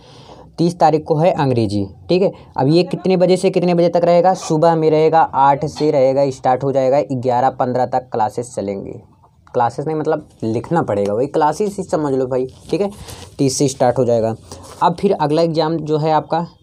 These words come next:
तीन तारीख को है, तीन तारीख को, तीन तारीख मई में फिर चला जाता है आपका दो हज़ार इक्कीस, ठीक है। अंग्रेजी का क्लियर हुआ। अब आ जाते हैं हम किस में, सामाजिक विज्ञान का। अंग्रेजी के बाद डायरेक्ट हमारा क्या आ जाता है, सामाजिक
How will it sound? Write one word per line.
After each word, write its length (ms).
तीन 200
तारीख 260
को 120
है, 180
तीन 220
तारीख 300
को, 160
तीन 220
तारीख 380
मई 200
में 140
फिर 140
चला 200
जाता 220
है 60
आपका 300
दो 120
हज़ार 220
इक्कीस, 420
ठीक 120
है। 80
अंग्रेजी 320
का 120
क्लियर 300
हुआ। 220
अब 140
आ 120
जाते 220
हैं 40
हम 80
किस 140
में, 160
सामाजिक 520
विज्ञान 420
का। 160
अंग्रेजी 300
के 100
बाद 320
डायरेक्ट 320
हमारा 240
क्या 160
आ 40
जाता 220
है, 200
सामाजिक 800